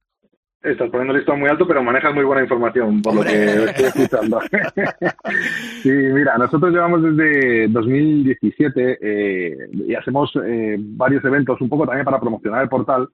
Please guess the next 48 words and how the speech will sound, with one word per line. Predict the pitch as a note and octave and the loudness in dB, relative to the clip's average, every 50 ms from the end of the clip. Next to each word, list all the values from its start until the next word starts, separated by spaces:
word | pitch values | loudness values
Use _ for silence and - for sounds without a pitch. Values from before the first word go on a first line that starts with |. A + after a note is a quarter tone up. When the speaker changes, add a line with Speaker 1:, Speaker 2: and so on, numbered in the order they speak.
| _ _ - - | _ _ -18 -14
Speaker 2:
Ujú. | D#3 D3+ D3+ D#3 D#3+ A3 | -12 -10 -8 -8 -6 -6
Speaker 1:
eh, | - G#2 G#2 G2+ G2+ G2+ | -4 -4 -2 -2 -2 -2
pues | A2 A#2 - | -4 -4 -2
predicamos | - B2 A2 G#2+ G#2+ A#2+ C3+ C3 - | 0 0 0 0 0 0 -2 -2 -2
un | B2+ | -2
poco | B2+ B2 A#2 | 0 0 2
con | A#2 A#2+ G#2+ | 0 0 0
el | G2 | -2
ejemplo, | F#2 F#2 G2+ F#2+ F2 F#2 F#2 | -4 -4 -6 -10 -6 -4 -4
es | F#2 | -4
decir, | F2+ F2+ G2 F2+ | -2 -2 -2 -2
eh, | F2+ F2+ F2+ F2 | -2 -4 -6 -6
bueno, | F2+ F#2+ G2 A2+ | -8 -8 -8 -8
anunciamos | B2 A2 - - A2 G#2 G#2+ G#2 | -6 -6 -6 -4 -4 -4 -4 -4
torneos | - A2+ G#2 G#2+ G#2+ G#2 G2+ G2 | -4 -4 -4 -2 -2 -2 -2 -2
de | G2+ | -2
golf, | G#2+ C3+ C#3+ B2 G2+ | 0 0 0 2 0
de | F#2+ F2+ F2+ F#2 | 0 -2 -2 -4
organizadores, | F#2 F#2 F#2 F#2 F2 - F2 A2+ B2+ B2 A#2 G#2 | -6 -8 -8 -10 -10 -6 -2 0 0 0 0 0
de | G#2 - | -2 -4
clubes, | - C3 D3 D3+ D#3 D#3+ D#3+ - - - - - - _ | -4 -2 0 0 0 0 -2 -6 -16 -20 -20 -20 -12 _
y | - D#3 | -2 -2
también | E3 D#3+ E3+ E3+ | 0 2 2 2
organizamos, | E3 D#3+ D3+ D3 C#3+ B2 B2 C#3+ C#3+ D3+ D#3 D#3 D#3 - - | 2 0 0 -2 -4 -4 -4 -4 -2 -2 -2 -2 -4 -6 -10
eh, | G2+ A2+ A2 A2 G#2+ G#2 G#2 | -8 -6 -4 -2 -2 -2 0
dos | G#2 B2+ B2+ - | 0 -2 -2 -2
o | B2 | -4
tres | - B2+ A#2+ - | -4 -2 -4 -2
eventos, | A#2 A#2 C3 C3 B2 - A2+ B2+ C3+ | -2 -2 -2 -4 -4 -4 -4 -4 -4
hasta | A2+ G2+ _ G#2 F#2+ F#2 F#2+ F#2+ F#2+ | -6 -8 _ -8 -8 -6 -6 -6 -8
el | F#2+ | -6
año | G2+ A2+ A#2+ B2 | -6 -6 -4 -4
pasado | B2+ - - B2+ A#2+ | -4 -2 0 0 0
eran | A#2+ A#2 A#2 A#2+ | 0 -2 -2 0
dos, | D3+ E3+ F3 - _ _ _ _ _ _ _ _ _ | 0 -2 -2 -2 _ _ _ _ _ _ _ _ _
el | _ - G2+ G#2 | _ -6 -4 -2
torneo | - G#2+ G2+ G#2+ A#2 A#2+ B2 B2 | -4 -4 -4 -2 0 0 2 2
de | B2 B2 | 2 2
las | A#2+ A#2+ A#2 A#2 A#2 A#2 A#2 A2+ | 2 2 0 0 0 0 -2 -2
banderas, | A2+ A#2+ A2+ A#2 B2 D#3+ E3 C3 G2 - - _ - - _ _ _ _ | -2 -2 -4 0 0 2 2 2 0 -2 -6 _ -20 -20 _ _ _ _
que | - G#2 G2+ G#2 | -2 0 0 0
este | G#2 G#2+ - B2+ | 0 -2 -2 -2
año, | B2+ C3 B2+ A2 F#2+ F2 - - - F2+ | 0 0 0 -2 -2 -4 -6 -10 -10 -6
eh, | G2 G2+ G2+ | -6 -6 -4
cumple | - - - G#2+ A2 G2 | -4 -6 -4 -2 -4 -4
su | - - F#2+ F2 - | -4 -8 -12 -12 -6
sexta | - A#2 A2+ - - E3+ | -6 -6 -4 -4 -2 0
edición, | E3 E3+ - - D#3+ F3 G3 G#3+ G#3 | 0 0 2 2 0 2 2 -2 -4